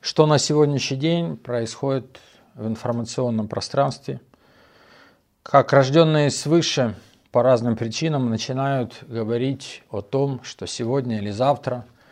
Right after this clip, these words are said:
или третьего дня должен прийти Иисус. Опять, в большинстве случаев, э, то, о чем говорится, вообще не имеет никакого отношения к действительному времени пришествия Сына Божьего Иисуса.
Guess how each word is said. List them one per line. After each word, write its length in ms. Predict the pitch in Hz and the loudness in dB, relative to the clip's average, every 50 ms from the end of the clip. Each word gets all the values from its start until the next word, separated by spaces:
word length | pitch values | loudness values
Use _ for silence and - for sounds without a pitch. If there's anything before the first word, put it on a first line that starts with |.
| - - - - - - - - - _ - | -20 -20 -20 -20 -20 -20 -20 -20 -16 _ 0
или 160 | 156 165 165 | 2 2 4
третьего 480 | - 170 180 180 165 127 156 143 147 | 6 8 8 8 8 8 6 6 6
дня 400 | 143 135 147 165 175 180 180 175 147 - - _ _ _ _ _ _ _ _ - | 6 6 6 8 8 8 8 6 2 -2 -10 _ _ _ _ _ _ _ _ -4
должен 340 | 120 127 139 139 135 131 | 0 2 2 2 2 0
прийти 420 | - 117 110 104 - - 113 110 - - | 0 0 -2 -2 -2 -4 -4 -4 -4 -6
Иисус. 540 | 104 98 95 - - - - - - - - _ _ _ _ _ _ _ _ _ _ _ _ _ _ _ _ _ _ _ _ _ _ _ _ _ _ | -8 -8 -8 -8 -12 -14 -16 -20 -20 -20 -20 _ _ _ _ _ _ _ _ _ _ _ _ _ _ _ _ _ _ _ _ _ _ _ _ _ _
Опять, 540 | - 139 180 185 165 - - - - - - - _ _ _ _ _ _ _ _ _ _ _ - | 2 4 6 6 6 4 0 -10 -12 -16 -20 -20 _ _ _ _ _ _ _ _ _ _ _ 0
в 40 | 123 | 2
большинстве 580 | 143 143 - - 165 - - - 180 190 165 | 2 2 2 0 -4 -6 -6 -2 0 2 2
случаев, 640 | - - - 170 175 160 123 - - 131 120 107 101 - - | 2 0 -2 -2 -2 -2 -2 -2 -2 -2 -2 -2 -4 -8 -12
э, 480 | 127 120 113 113 113 107 107 104 101 95 - | -10 -6 -4 -4 -4 -4 -4 -6 -8 -6 -2
то, 120 | 143 139 | 0 0
о 60 | 135 | 0
чем 220 | 117 - 139 127 127 | 0 -2 -4 -2 0
говорится, 560 | 131 127 131 139 151 156 - - - 135 127 | 0 0 2 0 0 -2 -2 -4 -2 -2 0
вообще 280 | 123 117 - - 156 147 | 0 -2 -2 -4 -4 -4
не 220 | 147 147 147 151 | -2 -2 -2 0
имеет 300 | 151 151 147 143 139 143 | 0 0 0 0 -2 -2
никакого 500 | 147 156 151 156 139 - - 139 117 117 | -4 -2 -2 -2 0 2 2 4 6 4
отношения 680 | 113 110 - 113 107 - - 165 165 165 160 156 156 - - - - - - - - - - _ | 4 2 0 -4 -2 0 2 2 2 0 -2 -4 -6 -10 -14 -20 -20 -20 -20 -20 -20 -20 -14 _
к 60 | - | -6
действительному 840 | 117 123 123 - - - - 165 143 - - 143 139 135 131 131 123 | -2 -2 -2 -2 -2 -2 -2 -2 -2 -2 -2 -2 0 2 2 2 4
времени 400 | 120 139 151 156 156 156 151 139 | 4 4 4 4 4 2 2 0
пришествия 640 | - - 113 110 - - 127 123 - - 127 113 | -2 -2 -4 -4 -4 -4 -4 -4 -6 -6 -6 -6
Сына 260 | - - 131 123 123 | -4 -4 -4 -2 -2
Божьего 380 | 113 117 113 107 104 107 107 104 | 0 0 0 0 0 -2 -2 -4
Иисуса. 420 | 101 - - - - - - - | -4 -6 -10 -16 -20 -20 -20 -20